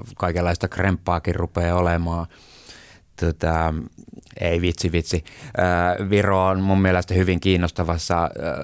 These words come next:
vaiheessa ja, ja, ja sen takia mun mielestä oli tärkeää mennä Viroon ja raportoida Viron poliittisesta tilanteesta. Ja niin kuin mä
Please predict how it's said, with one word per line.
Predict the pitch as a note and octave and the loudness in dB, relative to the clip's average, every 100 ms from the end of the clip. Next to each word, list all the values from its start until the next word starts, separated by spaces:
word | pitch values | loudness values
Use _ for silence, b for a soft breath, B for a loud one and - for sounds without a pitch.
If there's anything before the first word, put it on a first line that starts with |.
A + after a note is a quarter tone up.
| - - - C#2+ F2+ - G2+ | -10 -10 -8 -6 -8 -8 -4
vaiheessa | G2+ G2 F2+ F2+ E2+ - | 0 2 4 2 0 0
ja, | F2 F2 E2+ | 0 2 0
ja, | F2+ F2+ D#2 | 0 -2 -2
ja | F#2 F2 | -2 0
sen | G2 F2+ | 0 0
takia | F2 E2 F#2 E2+ - B B B B | 0 -4 -2 -2 -4 B B B B
mun | E2 E2+ | -2 2
mielestä | E2 E2+ - | 2 0 0
oli | F2 E2+ | 0 2
tärkeää | F#2 E2+ F2+ E2+ | 0 0 -2 0
mennä | E2+ E2+ E2 | 0 0 0
Viroon | F2+ F2+ F2+ E2+ | 2 2 2 2
ja | |
raportoida | E2+ F#2 F#2+ F2 - F2+ E2+ E2+ | 0 0 0 -2 0 0 2 2
Viron | G2+ G2 G2+ F#2 | 2 4 2 2
poliittisesta | E2 F#2+ F#2+ F2+ - E2+ F2+ - F2 | 2 2 2 2 0 0 -2 -4 -4
tilanteesta. | - F#2+ F#2+ F2 F#2 F2+ F2 - F2 | 2 2 2 0 0 0 -2 -4 -2
Ja | F2 - B B B B - | -2 -4 B B B B -4
niin | F2 | -2
kuin | E2+ F2 | 0 0
mä | F2 F2 | 2 2